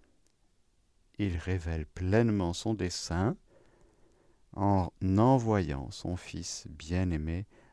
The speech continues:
notre Seigneur Jésus-Christ, et l'Esprit Saint. Alors, allons faire un petit tour du côté de la parole de Dieu, du côté de Éphésiens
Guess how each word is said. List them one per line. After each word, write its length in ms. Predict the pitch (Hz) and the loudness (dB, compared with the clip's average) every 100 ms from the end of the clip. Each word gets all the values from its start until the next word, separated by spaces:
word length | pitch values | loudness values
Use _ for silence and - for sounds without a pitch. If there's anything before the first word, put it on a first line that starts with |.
| _ | _
notre 440 | - 95 92 - 76 | -2 0 0 -4 -8
Seigneur 480 | - 90 76 69 73 | -4 -2 -2 -4 -2
Jésus-Christ, 680 | 107 90 78 - 101 160 - _ _ _ _ _ _ _ _ - | -2 -2 -6 -4 0 0 -2 _ _ _ _ _ _ _ _ 10
et 300 | 175 196 - _ _ _ _ _ | 12 12 8 _ _ _ _ _
l'Esprit 540 | - 98 117 - - 80 | 2 6 6 4 -8 -8
Saint. 320 | - - - - - - _ _ _ _ _ _ _ _ - - - - - - - - - | -8 -10 -14 -20 -20 -20 _ _ _ _ _ _ _ _ -20 -20 -20 -20 -20 -20 -20 -16 4
Alors, 300 | 101 131 113 | 10 12 12
allons 160 | 131 | 10
faire 180 | - 127 | 10 8
un 100 | 113 | 8
petit 180 | - 107 | 6 0
tour 220 | - 131 | 4 6
du 120 | 104 | 6
côté 260 | - 101 117 | 2 6 8
de 60 | |
la 80 | 104 | 8
parole 360 | - 104 104 101 | 8 8 8 8
de 120 | 104 | 6
Dieu, 420 | 95 107 131 190 | 2 4 6 6
du 180 | 151 104 | 4 -2
côté 380 | - 95 - 101 | -2 0 0 0
de 280 | 98 98 - | 4 4 4
Éphésiens 640 | 104 - 104 87 87 87 | 0 2 0 0 0 0